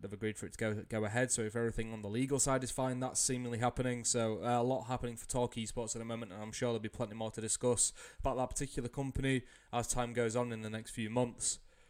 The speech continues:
So next up, we'll discuss E S L. But the, the other end of this deal is Gunnar Optics. That's a name I haven't heard in a long while. So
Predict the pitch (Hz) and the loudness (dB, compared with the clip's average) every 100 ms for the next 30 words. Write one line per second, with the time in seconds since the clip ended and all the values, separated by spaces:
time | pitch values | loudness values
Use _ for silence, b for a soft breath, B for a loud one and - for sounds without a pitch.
0 | b - 117 123 160 - 156 123 131 123 | b -2 0 4 4 6 6 6 2 2
1 | - 139 127 - _ 139 131 - 139 110 | 2 4 6 4 _ 6 8 8 6 4
2 | - - _ - - - - - 165 120 | 0 -16 _ -20 -20 -20 -16 12 12 12
3 | - - 113 139 147 160 165 160 156 147 | 6 -18 2 6 8 8 8 8 8 6
4 | 139 - 151 135 113 113 110 139 135 139 | 2 4 6 6 4 0 2 4 6 4
5 | - 107 - - - b - 147 147 143 | 0 -4 -6 -14 -16 b 2 4 4 2
6 | 143 135 135 135 120 139 123 113 110 113 | 0 2 0 -2 -2 -2 -2 -4 2 6
7 | 131 127 113 110 104 - - 120 117 | 6 4 0 0 -2 0 2 4 2